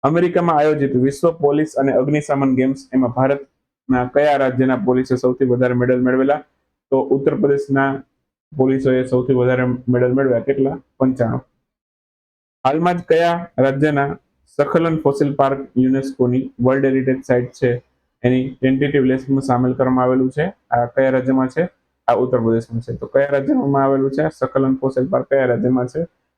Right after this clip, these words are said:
તેને હાલમાં ટેન્ટેટિવ લિસ્ટમાં મૂકવામાં આવેલું છે, તો આ ઉત્તર પ્રદેશનું છે. BitChat નામનો મેસેજિંગ એપ કોણે લોન્ચ કર્યો? તો જેક ડોર્સીએ લોન્ચ કર્યો.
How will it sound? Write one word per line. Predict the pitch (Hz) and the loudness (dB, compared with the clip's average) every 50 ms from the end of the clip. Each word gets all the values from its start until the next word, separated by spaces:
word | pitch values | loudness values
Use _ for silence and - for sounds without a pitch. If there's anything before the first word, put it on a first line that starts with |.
| _ _ | _ _
તેને | 123 120 | -2 0
હાલમાં | 123 127 127 131 131 131 127 | 2 2 2 0 0 0 0
ટેન્ટેટિવ | 131 131 135 135 135 139 139 131 | 0 0 0 0 2 2 2 2
લિસ્ટમાં | 127 123 123 - 131 123 120 | 2 0 0 -2 -2 0 0
મૂકવામાં | 120 117 - 135 127 127 127 127 | 0 0 0 0 0 2 2 2
આવેલું | 127 131 131 131 | 2 0 0 0
છે, | - 165 | -2 -4
તો | 175 - - 123 | -4 -2 0 0
આ | 120 127 156 - - _ _ _ _ _ _ _ _ _ _ _ | 0 0 -2 -6 -14 _ _ _ _ _ _ _ _ _ _ _
ઉત્તર | - - - 120 | -4 -2 -2 0
પ્રદેશનું | - - 113 110 117 - - - - | 0 0 -2 -2 -4 -6 -8 -10 -10
છે. | - _ _ _ _ _ _ _ _ _ _ _ _ _ _ _ _ _ _ _ _ _ _ _ _ _ _ _ _ _ _ - 135 | -10 _ _ _ _ _ _ _ _ _ _ _ _ _ _ _ _ _ _ _ _ _ _ _ _ _ _ _ _ _ _ 0 0
BitChat | 160 170 175 165 160 170 165 165 160 | 2 2 0 0 0 0 0 0 0
નામનો | 143 139 139 143 147 143 | 0 0 2 2 2 2
મેસેજિંગ | 135 131 131 - 156 147 147 147 147 143 | 2 0 0 0 -2 0 0 0 2 2
એપ | 143 139 139 139 | 0 0 -2 -2
કોણે | - 147 143 143 143 | -2 0 0 2 2
લોન્ચ | 143 143 143 139 135 - | 2 2 0 -2 0 0
કર્યો? | 143 139 151 160 170 175 - _ _ - | 0 0 2 0 -2 -4 -10 _ _ -4
તો | 123 120 | -2 0
જેક | 123 135 135 127 123 | 2 2 0 2 2
ડોર્સીએ | 127 127 127 127 - - 143 | 0 0 0 0 -2 0 0
લોન્ચ | 139 139 135 135 131 - | 2 2 0 -2 -2 0
કર્યો. | 139 143 147 160 | 0 0 0 0